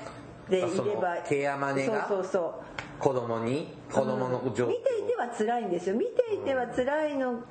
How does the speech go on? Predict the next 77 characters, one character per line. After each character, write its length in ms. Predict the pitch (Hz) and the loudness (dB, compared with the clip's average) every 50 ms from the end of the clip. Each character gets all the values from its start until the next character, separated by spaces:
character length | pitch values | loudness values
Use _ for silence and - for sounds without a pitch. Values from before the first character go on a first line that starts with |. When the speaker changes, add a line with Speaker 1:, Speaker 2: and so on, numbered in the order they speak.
| - - | -2 0
Speaker 1:
け 100 | 269 269 | 2 2
れ 180 | 254 262 247 | 2 0 0
ど 180 | 220 233 240 240 | 0 0 0 0
も、 360 | 277 403 466 440 403 254 208 | 2 0 0 0 0 -2 0
ど 120 | - 226 | 0 0
う 40 | 226 | 0
し 60 | 226 | 0
た 100 | - 226 | 0 0
ら 80 | 202 196 | 0 2
い 40 | 185 | 2
い 20 | |
の 100 | 175 170 | 0 0
か 120 | 170 175 160 | 0 0 0
わ 100 | 160 160 | 0 0
か 160 | - 180 175 | 0 0 0
ら 140 | 175 175 175 | 0 0 0
な 180 | 175 165 165 | 0 -2 -2
い 60 | 160 | -2
と 180 | - - 151 147 | -4 -4 -4 -6
か、 500 | - - - 233 269 247 208 - - - - - - - | -4 -4 -2 -2 -2 -2 -2 -4 -6 -8 -10 -8 -2 0
あ 80 | 220 220 | 0 2
と 100 | 220 196 | 2 0
ど 160 | 202 226 330 | 0 0 0
う 320 | 480 508 - - - - | 0 0 0 0 -2 0
動 80 | 226 233 | -2 -2
く 160 | 233 127 131 | 0 -2 0
べ 140 | - 208 - | 0 0 0
き 180 | 170 175 185 | 0 -2 0
だ 120 | 180 196 214 | 2 2 0
っ 200 | 214 - - - | 0 -4 -2 0
た 100 | - - | 0 0
で 160 | 160 156 143 | 0 -2 -4
し 220 | - - - - | -4 -4 0 0
ょ 220 | 226 214 185 165 147 | 2 2 2 -2 -4
う 20 | 143 | -6
だ 80 | - - | -8 -10
と 100 | - - - - - - | -10 -12 -12 -12 -6 -2
か。 460 | - 214 196 180 160 156 - - - - - - - - - - - - - - - - - - - - - - - - - - - | 0 2 2 2 0 -2 -6 -10 -12 -14 -14 -16 -16 -16 -16 -16 -18 -18 -18 -18 -16 -16 -16 -16 -16 -16 -16 -16 -14 -14 -10 -4 -2
Speaker 2:
え 580 | 98 95 101 107 120 131 135 135 135 143 139 - - | 0 0 2 2 2 2 2 0 0 -2 -2 0 2
ー、 20 | |
だ 60 | 156 | 2
っ 140 | 185 - - | 2 2 0
て、 180 | 151 143 127 117 | 0 0 2 2
だ 140 | 131 165 | 2 0
っ 100 | 190 - | 0 0
て、 180 | - 147 135 131 | 0 0 2 2
だ 120 | 135 160 | 2 0
っ 100 | 160 160 | 0 0
て 160 | - 131 120 117 | 0 0 0 0
市 140 | - 160 | 0 0
役 180 | 165 165 165 - | 0 0 0 0
所 80 | - 165 | 0 0
に 140 | 147 143 | 0 0
行 40 | 131 | -2
っ 40 | - | 0
て 80 | - 139 | 0 0
も 120 | 131 127 | 2 2
い 60 | 131 | 0
い 40 | 131 | 0
し 100 | 127 - | 0 -2
さ、 560 | 117 - 123 110 107 104 104 113 127 - - - - - - - - 120 | -2 0 0 2 2 2 2 2 0 -2 -4 -8 -10 -12 -14 -12 -6 -4
児 220 | 123 123 156 165 | -2 0 0 2
童 180 | 170 196 196 196 | 2 2 2 2
院 180 | 202 196 175 135 | 0 0 -2 0
ダ 120 | - 110 107 | 0 -2 0
メ？ 280 | 104 113 123 151 - - | 0 0 -2 -2 -2 -2
児 120 | 120 131 135 | -2 0 0
童 120 | 160 156 | 2 0
院 140 | 156 156 139 | 0 0 -2
で 60 | 104 | -2
も 60 | 95 | -4
い 80 | 101 104 | -4 -4
い 20 | |
じ 80 | 90 85 | -4 -4
ゃ 40 | 78 | -4
な 60 | |
い 40 | 76 | -4